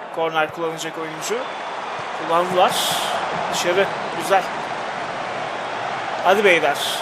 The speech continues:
Göreyim sizleri. Konsantre olun biraz. Onlara çok fazla alan bırakıyorsunuz. Karşıları uzun oynadı. Orada biz varız. Cole Palmer var. Cole Palmer önü boş. Dribbling halinde. Verdi Ayberk'e.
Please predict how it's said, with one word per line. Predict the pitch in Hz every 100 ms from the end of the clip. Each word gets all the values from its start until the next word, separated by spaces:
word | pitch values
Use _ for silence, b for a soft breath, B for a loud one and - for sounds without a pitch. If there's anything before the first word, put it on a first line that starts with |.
| - -
Göreyim | 180 214 214
sizleri. | - 151 156 139 - - - - - - - - - - - - -
Konsantre | 190 185 208 208 220
olun | 190 170
biraz. | 165 233 - - - - - -
Onlara | 175 180 180
çok | 220 -
fazla | 175 160
alan | 151 165 156
bırakıyorsunuz. | 160 160 156 180 254 - - - - - - - - - - 160
Karşıları | 170 165 175 202 196 196
uzun | 220
oynadı. | 208 165 156 226 202 175
Orada | 165 208 180
biz | 208 - 175
varız. | 147 - -
Cole | 170 - -
Palmer | 240 180 - - -
var. | - - - - - - - 139
Cole | 156 -
Palmer | 214 190 175
önü | 220 226 208 156 190
boş. | - - - - - - - -
Dribbling | 233 214 170 147
halinde. | 160 147 147 151 196 277 - - - - - - - -
Verdi | 220 160 170
Ayberk'e. | 208 185 180 143 151 180